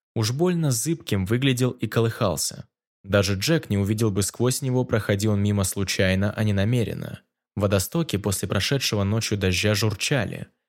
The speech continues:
пахло прогорклым попкорном с газировкой. Джеку было некомфортно останавливаться здесь даже просто завязать шнурки, не говоря уже о том, чем занималась парочка возле мусорных контейнеров. Сначала Джек и вовсе принял два их силуэта за один,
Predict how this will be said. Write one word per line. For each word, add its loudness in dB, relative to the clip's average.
пахло 0
прогорклым 0
попкорном 0
с -4
газировкой. -2
Джеку 0
было 2
некомфортно 2
останавливаться 0
здесь 0
даже 2
просто 0
завязать 2
шнурки, -2
не 2
говоря 4
уже 4
о 2
том, 2
чем 2
занималась 2
парочка 0
возле 2
мусорных 0
контейнеров. -2
Сначала 0
Джек 2
и 4
вовсе 0
принял 2
два 2
их 0
силуэта 0
за 0
один, -2